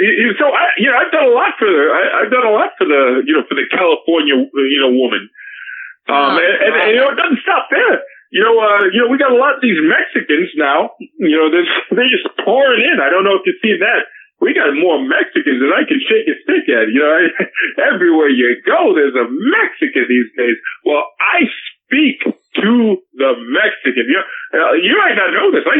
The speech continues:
Speaker 1: spent a lot of time in Mexico. You know, in, in, in the old days. You know, I,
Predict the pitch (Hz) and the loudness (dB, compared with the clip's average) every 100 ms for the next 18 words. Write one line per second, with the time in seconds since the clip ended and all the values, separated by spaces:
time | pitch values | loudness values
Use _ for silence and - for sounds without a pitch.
0 | 302 349 254 233 208 185 - 240 466 427 | -2 0 2 2 2 0 -2 0 0 0
1 | 220 143 - - 135 117 104 - - 139 | 0 -2 -2 -2 2 2 0 -6 -6 -2
2 | 139 139 151 151 - 151 147 147 147 147 | 2 2 2 2 0 0 2 0 2 2
3 | 180 285 - 120 110 - - 127 117 170 | 2 0 0 0 0 -4 -4 0 2 0